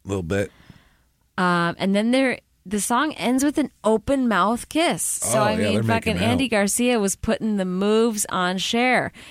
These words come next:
Speaker 2: and fireworks. Uh,
Speaker 1: Yeah,
Speaker 2: and then
Speaker 1: huge
Speaker 2: we have
Speaker 1: fireworks
Speaker 2: a
Speaker 1: display.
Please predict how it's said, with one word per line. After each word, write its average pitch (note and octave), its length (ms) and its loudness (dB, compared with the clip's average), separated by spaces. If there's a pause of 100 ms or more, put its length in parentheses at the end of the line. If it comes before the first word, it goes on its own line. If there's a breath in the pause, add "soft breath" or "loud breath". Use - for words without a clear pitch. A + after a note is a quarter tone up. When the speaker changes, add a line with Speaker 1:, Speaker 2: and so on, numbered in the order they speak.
(120)
Speaker 2:
and A3+ 240 0
fireworks. - 540 -4 (420 loud breath)
Uh, G3 380 4
Speaker 1:
Yeah, G#3+ 120 4
Speaker 2:
and G#3+ 100 2
then A3+ 120 4
Speaker 1:
huge - 60 4
Speaker 2:
we B3 140 2
have A3+ 380 2
Speaker 1:
fireworks - 120 -4
Speaker 2:
a G#3 80 0
Speaker 1:
display. F#3 280 0